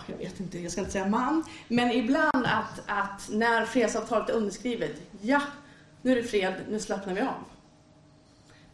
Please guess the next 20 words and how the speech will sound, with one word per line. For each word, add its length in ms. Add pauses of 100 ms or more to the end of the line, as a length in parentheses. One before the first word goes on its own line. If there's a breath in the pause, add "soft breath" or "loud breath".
(140)
Men 280
vi 100
har 100
ju 120
sett, 480
till 80
exempel 340
i 60
Colombia 600
med 160
fredsavtalet 760
och 100
de 240
vi 300 (240 loud breath)
medföljer 580
där, 380
att 100
det 320
är 180
ju 180